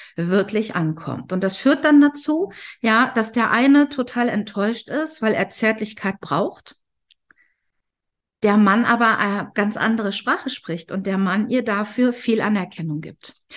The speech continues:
Es bedeutet aber auch im Umkehrschluss, die Frau gibt ihm Liebe und Wertschätzung über Zärtlichkeit, aber der Mann, der möchte das gerne hören, er möchte gerne Worte hören, und zwar Worte der Anerkennung und Wertschätzung. Und so reden beide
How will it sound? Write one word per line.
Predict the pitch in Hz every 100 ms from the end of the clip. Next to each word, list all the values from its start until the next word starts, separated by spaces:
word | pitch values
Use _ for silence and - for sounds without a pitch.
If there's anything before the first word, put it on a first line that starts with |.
| - -
Es | -
bedeutet | 220 240 277 254
aber | 226
auch | 208 214
im | 196
Umkehrschluss, | 294 440 285 240 - 196
die | -
Frau | 190 - 339 349
gibt | 226 220 220
ihm | 214
Liebe | 214 277 277 262 233
und | 220
Wertschätzung | 254 330 - 277 - 277 269 262 - - _
über | 240 220 220
Zärtlichkeit, | 226 302 - 330 - - 185 202 - - - -
aber | - -
der | 226 220
Mann, | 240 381 247 254
der | 220 220
möchte | 240 269 294
das | 240 -
gerne | 220 233 220
hören, | 214 277 262
er | 190
möchte | 196 208 208
gerne | 214 208 185
Worte | 214 285 277 240
hören, | 233 247 240 240 - - -
und | 165
zwar | - 180 175
Worte | 175 185 214 214 226
der | 226
Anerkennung | - 196 196 196 214 220
und | 233 214
Wertschätzung. | 143 139 - - - 160
Und | 214 214
so | 277
reden | 294 247 240
beide | 214 190 202 196